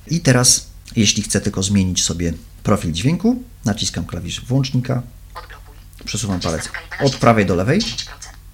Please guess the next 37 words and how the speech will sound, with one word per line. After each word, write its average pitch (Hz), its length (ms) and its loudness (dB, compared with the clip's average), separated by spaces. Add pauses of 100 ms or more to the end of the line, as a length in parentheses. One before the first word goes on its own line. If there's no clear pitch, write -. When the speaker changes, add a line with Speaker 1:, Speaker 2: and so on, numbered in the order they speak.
(220)
Speaker 2:
Dzwonek 170 300 -14
wibrujący. - 400 -16 (200)
Speaker 1:
Mamy 92 360 -4
dzwonek 82 320 -4
wibrujący. - 520 -14 (1300)
Speaker 2:
Ekran - 220 -14
wyłączony. - 220 -6
Speaker 1:
Jeszcze 117 220 0
raz 98 140 -2
naciskam - 300 -6
Speaker 2:
Dzwonek - 100 -2
Speaker 1:
włącznik. 131 300 2
Speaker 2:
wibrujący. - 260 -14 (300)
Speaker 1:
Ekran 98 300 -4
włączony, 101 440 0
słyszymy 92 340 -2
dzwonek 85 340 -4
wibrujący. - 520 -8 (640)
Speaker 2:
Odblokuj. - 400 -16 (140)
Speaker 1:
Analogicznie 135 600 2
Speaker 2:
Dwudziesta - 180 -6
druga - 60 -16
i - 40 -16
dwanaście, - 300 -10
dzwonek 170 300 -14
wibrujący. - 420 -14 (100)
Speaker 1:
włączamy 127 460 4
włącznik, 107 400 0
przesuwam 101 400 -2
palec 90 320 -4 (440)
od 104 120 -2
prawej 95 260 -2
do 78 100 -2
lewej, 104 220 0
tuż - 200 -6
nad 104 160 0
home. 131 280 2